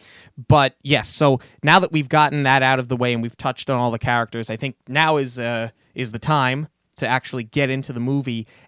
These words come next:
And based on the fact that this is not a musical and there is just so much going on here,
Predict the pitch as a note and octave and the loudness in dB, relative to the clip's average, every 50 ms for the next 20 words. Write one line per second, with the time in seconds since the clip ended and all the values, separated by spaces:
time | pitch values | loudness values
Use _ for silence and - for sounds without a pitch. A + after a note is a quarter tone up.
0 | _ _ - D3 C#3+ C#3 C#3 C3+ C3+ C#3 B2+ - _ _ _ _ _ _ _ _ | _ _ -2 0 0 0 0 -2 -4 -8 -10 -12 _ _ _ _ _ _ _ _
1 | _ - A#3+ A#3+ A3+ - - A3 G#3 F#3+ E3+ - - D#3 C#3+ C#3+ - D3 B2+ - | _ 0 0 2 0 0 0 0 2 2 0 0 2 0 0 0 0 -6 -8 -8
2 | - C3 - - _ D3 C#3+ B2 A#2 C3 B2+ B2+ C3 B2+ B2+ B2 A#2+ A#2+ B2 A#2+ | -10 -12 -12 -8 _ -4 -4 -4 -4 -4 -2 0 0 0 0 0 -2 -2 -2 -4
3 | A#2 B2 A#2+ - A#2 A2 G#2+ G#2 G#2 - - _ _ _ _ C#3 C3 B2 A#2+ A2+ | -4 -6 -8 -6 -6 -6 -6 -6 -10 -12 -16 _ _ _ _ -2 -2 -2 -2 0
4 | - E3+ F3+ D#3+ C#3 A#2 A2 - - - B2+ A2 - - - - - - - - | 0 2 2 2 0 -2 -4 -8 -6 -6 -6 -6 -6 -8 -8 -8 -8 -8 2 4
5 | F3 D#3+ D#3 C#3+ B2 A2+ G#2 G#2+ - - - B2 A2 G2+ G2 G2 F#2+ F#2 F#2 F#2 | 4 4 4 2 0 -2 -2 -4 -6 -2 -2 0 0 0 -2 -6 -6 -8 -8 -8
6 | - G2+ F#2+ F2+ F2+ F#2 | -10 -10 -10 -10 -12 -12